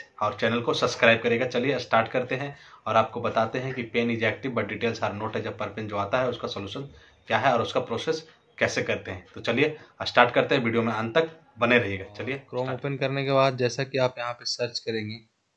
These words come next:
Speaker 2: ई फीलिंग, ठीक है,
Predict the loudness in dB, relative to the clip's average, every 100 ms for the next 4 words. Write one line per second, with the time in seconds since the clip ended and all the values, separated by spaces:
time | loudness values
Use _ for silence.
0 | _ _ _ _ _ _ _ -4 -4 -4
1 | -10 _ _ _ _ _ _ -8 -2 0
2 | 0 -4 _ _ _ _ _ _ _ _
3 | _ _ -10 -8 -6